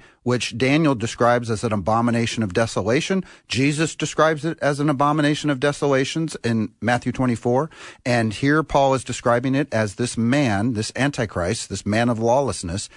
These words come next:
is going to set himself up as God in the temple of God. And that happens at the midpoint of the tribulation period. So Paul's saying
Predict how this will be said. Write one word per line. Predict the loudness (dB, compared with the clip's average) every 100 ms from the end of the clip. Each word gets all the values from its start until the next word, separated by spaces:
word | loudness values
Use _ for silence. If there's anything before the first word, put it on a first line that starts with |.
| -20 _ _
is | -4 -4
going | 0 0 2
to | 0
set | -2 -2 0 0 -2
himself | -4 -2 0 0 0
up | 0 -2 -2 -6
as | -2 -2 -2
God | 0 2 2 -2 -6 -10 _ _ _ -2
in | 0
the | 0
temple | 0 -2 0 -2
of | -2
God. | -6 -6 -10 _ _ _ _
And | 0 2
that | 2
happens | 0 0 -2 -2
at | -2
the | -2
midpoint | 0 -2 -4 -6 -6 -6 -8 _ _ _ _
of | -4
the | -2
tribulation | -4 0 0 0 -2
period. | -2 -2 -4 -14 -2
So | 0
Paul's | 4 4 4
saying | 0 -2 -2